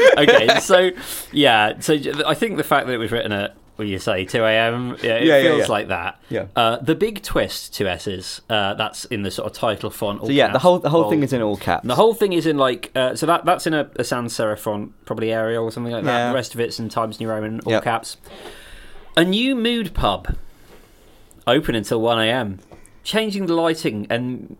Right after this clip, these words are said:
Speaker 1: muse-, music.
Speaker 2: Mu-, music?
Speaker 1: Mu-, music?
Speaker 2: Mu-,
Speaker 1: It's spelled,
Speaker 2: music.
Speaker 1: music here is spelled
Speaker 2: Music.
Speaker 1: M I U I S C.
Speaker 2: Music.
Speaker 1: Every hour on the hour. C D Js.
Speaker 2: That was like,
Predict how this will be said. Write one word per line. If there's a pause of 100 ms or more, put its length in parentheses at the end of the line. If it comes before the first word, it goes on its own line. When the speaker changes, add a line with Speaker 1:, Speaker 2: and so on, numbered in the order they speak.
(140)
Speaker 1:
muse-,
music.
Speaker 2:
Mu-,
music?
Speaker 1:
Mu-,
music?
Speaker 2:
Mu-,
Speaker 1:
It's
spelled,
Speaker 2:
music.
Speaker 1:
music
here
is
spelled
Speaker 2:
Music.
Speaker 1:
M
I
U
I
S
C.
Speaker 2:
Music.
Speaker 1:
Every
hour
on
the
hour. (520)
C
D
Js. (1160)
Speaker 2:
That
was
like,